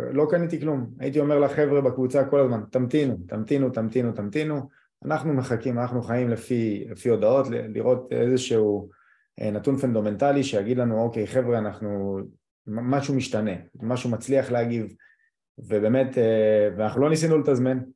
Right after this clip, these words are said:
אומר תמיד, ברגע שראינו שכבר ח-, חלק מהחברות נהיו זולות, אה, נהיו זולות, אם זה באופן מהותי או אפילו, אה, באופן, אה, באופן חלקי,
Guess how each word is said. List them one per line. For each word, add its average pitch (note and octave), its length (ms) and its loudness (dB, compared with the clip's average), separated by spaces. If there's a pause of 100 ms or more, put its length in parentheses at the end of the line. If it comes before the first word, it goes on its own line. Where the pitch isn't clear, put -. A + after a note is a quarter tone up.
אומר A2+ 220 0
תמיד, A2+ 320 0 (260)
ברגע B2 300 2
שראינו B2+ 340 2
שכבר G#2 400 -2
ח-, - 120 -8 (180)
חלק A#2+ 220 -2
מהחברות A2+ 460 -2
נהיו A2 200 -2
זולות, A2+ 420 0
אה, G2+ 300 -2 (680)
נהיו G#2 120 -4
זולות, A#2 380 2
אם A#2 60 2
זה A2 80 0
באופן A2+ 300 0
מהותי G#2 360 0
או A2 120 4
אפילו, A2 420 2
אה, G#2 440 0
באופן, G#2 480 -4
אה, F#2 340 -8 (280)
באופן A2 260 -4
חלקי, A#2+ 540 -4